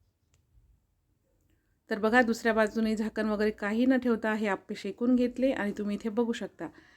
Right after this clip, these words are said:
आप्पे किती मस्त छान कुरकुरीत असे झाले आहेत, मस्त असा रंग आप्यांना आलेला आहे. तर आता हे काढून घेऊया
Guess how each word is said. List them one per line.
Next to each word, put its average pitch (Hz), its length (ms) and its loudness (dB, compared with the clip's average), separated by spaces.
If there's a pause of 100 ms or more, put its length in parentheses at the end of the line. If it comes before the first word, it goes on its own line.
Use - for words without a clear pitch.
(260)
आप्पे - 300 -10
किती 220 360 -8
मस्त 214 580 -4
छान 220 280 -2
कुरकुरीत 220 600 -6
असे 226 220 0
झाले 226 240 0
आहेत, 233 300 0
मस्त 226 320 -4
असा 247 200 -2
रंग 202 220 -2
आप्यांना 202 420 -4
आलेला 202 300 -2
आहे. 202 180 -2
तर 254 140 -6
आता 196 160 -6
हे 208 140 -4
काढून 214 420 -4
घेऊया 170 320 -8